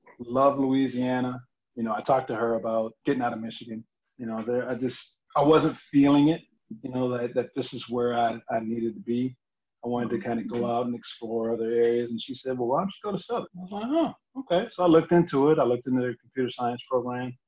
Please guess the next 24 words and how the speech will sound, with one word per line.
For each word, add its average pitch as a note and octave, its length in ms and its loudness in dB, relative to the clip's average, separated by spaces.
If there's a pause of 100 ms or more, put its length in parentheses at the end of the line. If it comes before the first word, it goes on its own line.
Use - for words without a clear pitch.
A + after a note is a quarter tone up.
(160)
I D3 40 -8
was E3 120 -4
like, - 160 -2
"Oh, F#3+ 120 -2
yeah, F#3+ 120 0
this D3 120 -8
is B3 140 -6
cool." C3+ 380 0
I C#3+ 100 2
could, C#3 300 -6
you D3+ 80 -2
know, A#2 120 -2
they, C3 200 2
their B2+ 180 0
graduation A#2+ 800 0
rate B2 200 -2
was, B2 120 -14 (220)
was - 100 -20 (240)
pretty C#3+ 220 0
high. B2+ 340 6
Their A#2+ 240 2
program A#2+ 480 2
was A2+ 340 -8
ranked A#2 280 -4